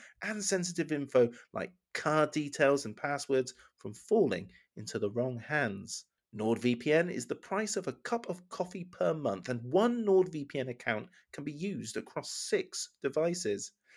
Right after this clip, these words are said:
To get the best discount off your NordVPN plan, go to nordvpn dot com forward slash low strangers. There's no risk with Nord's thirty-day money-back guarantee,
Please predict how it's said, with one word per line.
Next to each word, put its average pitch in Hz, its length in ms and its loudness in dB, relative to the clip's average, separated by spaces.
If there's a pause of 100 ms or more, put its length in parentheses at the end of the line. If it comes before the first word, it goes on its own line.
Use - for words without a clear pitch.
To - 60 -2
get - 180 8
the - 60 8
best - 540 4
discount 156 480 2
off 160 300 2
your 151 180 6
NordVPN 143 840 0
plan, 147 340 2 (260)
go 113 160 2
to 107 220 -6
nordvpn 151 1300 4
dot - 260 4
com 160 360 0 (260)
forward 202 320 6
slash 131 420 0 (220)
low 107 240 0
strangers. 92 800 -2 (520)
There's 95 220 -4
no 139 220 4
risk 147 420 2
with 104 180 0
Nord's 120 360 0
thirty-day 156 720 6
money-back 147 640 2
guarantee, 139 540 0